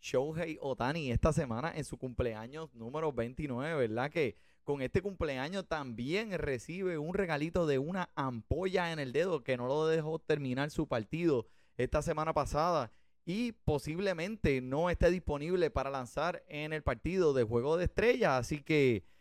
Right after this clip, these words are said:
eh, esto son buenas noticias, Eli, para, para todos sus dueños, ya que, pues, lo van a mantener, mira, descansadito por esa semana y no vas a tener que pensar en él, "Wow, se va a lesionar o se le va a poner peor el dedo", ¿verdad?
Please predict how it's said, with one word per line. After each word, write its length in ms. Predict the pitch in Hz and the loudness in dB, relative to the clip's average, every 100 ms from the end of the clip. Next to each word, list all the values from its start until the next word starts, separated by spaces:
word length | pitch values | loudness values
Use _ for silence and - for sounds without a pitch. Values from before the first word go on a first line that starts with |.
| _ _ | _ _
eh, 280 | 131 135 123 | 4 6 4
esto 180 | 113 208 | 4 2
son 140 | 226 | 2
buenas 180 | 202 214 | 2 2
noticias, 640 | 220 180 202 233 208 156 | 0 -4 -4 -2 -2 0
Eli, 320 | 143 180 240 190 | -2 -2 -2 0
para, 640 | 156 135 123 113 107 101 95 | 2 4 4 2 -2 -4 -2
para 200 | 127 123 | -2 0
todos 240 | 147 185 | 0 0
sus 140 | 190 143 | 0 0
dueños, 340 | 156 240 180 | 0 0 0
ya 160 | 123 123 | 2 2
que, 180 | 156 147 | 4 4
pues, 380 | 147 143 127 | 4 4 4
lo 160 | 120 117 | 6 4
van 120 | 120 | 4
a 80 | 139 | 0
mantener, 380 | 156 151 147 156 | 0 0 -2 -2
mira, 240 | 156 160 | 0 2
descansadito 800 | 135 113 123 117 110 104 143 151 | 2 0 -2 -2 -2 0 2 4
por 140 | 120 117 | 4 4
esa 180 | 143 | 2
semana 560 | 127 110 113 147 135 95 - _ _ | 0 0 2 2 2 0 -8 _ _
y 140 | 113 | -2
no 100 | 110 | 2
vas 140 | 117 135 | 2 2
a 40 | |
tener 240 | 123 131 123 | 0 -2 -2
que 180 | 139 127 | 0 2
pensar 440 | 120 104 127 127 | 2 0 0 0
en 120 | 120 120 | 0 0
él, 160 | 127 | 0
"Wow, 520 | 104 127 139 120 101 95 | 0 -2 0 -2 -2 -2
se 100 | 110 | -2
va 120 | 101 | 0
a 40 | |
lesionar 640 | 123 - 117 113 143 143 135 | -2 -2 -2 0 2 2 2
o 60 | 113 | 0
se 140 | 110 | -2
le 80 | 98 | -4
va 80 | 92 | -2
a 40 | |
poner 260 | 107 127 120 | -2 0 -2
peor 420 | 117 110 120 127 | 0 2 4 4
el 140 | 110 | 4
dedo", 340 | 104 139 139 113 | 2 2 2 0
¿verdad? 380 | 101 117 143 | 0 0 -2